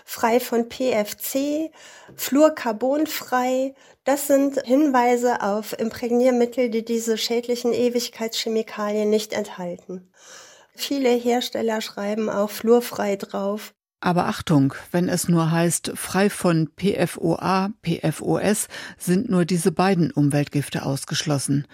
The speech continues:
Speaker 2: Solche Imprägniermittel können aber andere, nicht weniger schädliche Substanzen aus der großen P fas Familie enthalten.
Speaker 1: Wir erfordern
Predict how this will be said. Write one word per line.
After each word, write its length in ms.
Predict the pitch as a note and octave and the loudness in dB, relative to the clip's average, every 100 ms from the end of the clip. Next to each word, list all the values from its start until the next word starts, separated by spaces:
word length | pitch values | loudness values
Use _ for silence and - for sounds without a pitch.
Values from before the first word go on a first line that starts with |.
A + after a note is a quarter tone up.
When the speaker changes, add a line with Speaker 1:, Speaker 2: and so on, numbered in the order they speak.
| - - - | -16 -16 -16
Speaker 2:
Solche 420 | - D#3 D#3+ - | -4 0 2 2
Imprägniermittel 880 | F#3+ E3 - - D#3+ F3 F3 F3 F#3+ | 0 0 -2 0 2 4 2 2 -2
können 340 | F#3+ E3+ D#3+ - | 0 2 2 0
aber 340 | C3+ C#3+ - | 0 -2 2
andere, 520 | D3 D#3 D#3+ D#3 F#3 - - - | 4 4 4 4 2 0 -8 0
nicht 260 | F#3+ - | 0 2
weniger 340 | F3+ A3+ F3+ C#3 | 4 6 4 2
schädliche 540 | - D#3+ - D#3 E3 | 2 0 0 -2 0
Substanzen 800 | C#3 F3 - D#3 D3 C#3 E3 D#3+ | -2 -4 -2 2 2 2 0 0
aus 200 | F3 D#3+ | -2 0
der 120 | F3 | 0
großen 440 | E3 E3 D3+ E3+ D#3+ | 0 0 2 2 0
P 240 | - D#3 | 0 -2
fas 280 | - D3 - | 0 -2 -2
Familie 540 | - D3 D3 C#3+ E3 | 0 2 4 2 0
enthalten. 800 | - F3+ D#3+ C#3+ C3+ - C3+ D3+ - | 0 -2 -2 -2 -2 -2 -4 -4 -6
Speaker 1:
Wir 160 | A#3+ B3+ | 0 2
erfordern 720 | - G#3+ - B3 B3+ A#3+ | 2 -2 -2 0 2 2